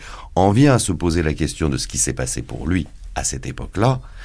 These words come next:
il est sorti du processus de déshumanisation. C'est-à-dire qu'il a restauré quelque chose chez lui et va trouver des éléments,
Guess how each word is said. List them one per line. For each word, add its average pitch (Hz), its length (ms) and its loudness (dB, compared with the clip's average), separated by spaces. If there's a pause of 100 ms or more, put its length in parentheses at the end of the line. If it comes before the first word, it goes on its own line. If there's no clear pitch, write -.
(320)
il 104 160 4
est 104 40 4
sorti - 340 -2
du 57 100 -4
processus 60 460 -8
de 60 100 -6
déshumanisation. - 840 -8
C'est-à-dire - 300 -10
qu'il 71 160 -2
a 69 60 0
restauré 73 480 0
quelque 65 240 -6
chose 64 200 -4
chez - 160 -2
lui 110 220 6 (260)
et 82 80 2
va 82 120 4
trouver 107 500 6
des 64 280 -2
éléments, 65 460 2